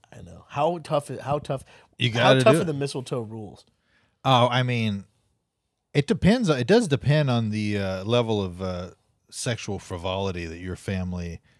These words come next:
Speaker 2: supports,
Speaker 1: Yeah, and
Speaker 2: you
Speaker 1: then
Speaker 2: know?
Speaker 1: there's none.
Speaker 2: Yeah, there's no
Speaker 1: But if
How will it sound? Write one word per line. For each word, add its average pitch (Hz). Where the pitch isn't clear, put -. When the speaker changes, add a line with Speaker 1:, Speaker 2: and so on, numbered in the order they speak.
Speaker 2:
supports, 123
Speaker 1:
Yeah, -
and 135
Speaker 2:
you 127
Speaker 1:
then 98
Speaker 2:
know? 101
Speaker 1:
there's 131
none. 117
Speaker 2:
Yeah, 123
there's 120
no 180
Speaker 1:
But 165
if 160